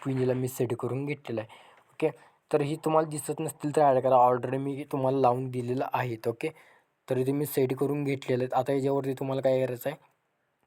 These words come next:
आणखीन हलकासा बॅक यायचा आहे. तर आल्यानंतर इथं तुम्हाला बरोबर यायचं आहे, प्लसवरती क्लिक करू, अ, एकोणीस पॉइंट सव्वीस तिथे यायचं आहे तुम्हाला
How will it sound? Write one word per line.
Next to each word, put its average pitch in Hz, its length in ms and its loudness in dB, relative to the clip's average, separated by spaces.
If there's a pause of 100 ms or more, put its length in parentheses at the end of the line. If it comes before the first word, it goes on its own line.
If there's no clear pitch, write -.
(420)
आणखीन 123 380 -2
हलकासा 127 420 2
बॅक 120 300 0
यायचा 113 240 -2
आहे. - 80 -6 (2000)
तर 131 60 -4
आल्यानंतर 131 420 0
इथं 131 240 -8
तुम्हाला 135 220 -2
बरोबर 127 340 0
यायचं 127 260 -2
आहे, 151 80 -12 (400)
प्लसवरती 135 360 0
क्लिक 135 220 -8
करू, 147 100 0 (140)
अ, 127 40 4
एकोणीस 131 440 0
पॉइंट 139 260 -2
सव्वीस 120 400 -2
तिथे 131 160 -2
यायचं 131 180 0
आहे 131 60 -2
तुम्हाला 135 320 0